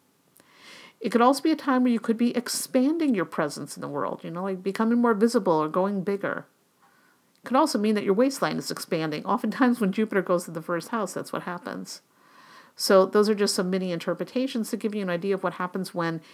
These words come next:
it's moving through it. All right, so grab your astrology chart and see if you have any planets that are sitting in your first house.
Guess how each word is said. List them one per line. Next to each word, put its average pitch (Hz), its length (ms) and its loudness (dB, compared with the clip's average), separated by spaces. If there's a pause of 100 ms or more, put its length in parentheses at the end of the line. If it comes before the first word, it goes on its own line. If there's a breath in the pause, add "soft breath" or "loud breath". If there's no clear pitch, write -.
(280 loud breath)
it's 156 160 -8
moving 151 300 -6
through 113 240 -10
it. - 240 -12 (800 soft breath)
All 214 80 4
right, 185 240 4
so 214 460 0 (680 soft breath)
grab 226 380 4
your 269 200 6
astrology 277 540 2
chart 202 220 0
and 214 100 -4
see 254 160 0
if 277 140 -2
you 233 80 4
have 226 100 2
any 202 160 -2
planets 196 460 -2
that 202 80 -2
are 196 60 -4
sitting 175 360 -4
in 165 80 -4
your 180 100 -4
first 180 340 -8
house. - 520 -8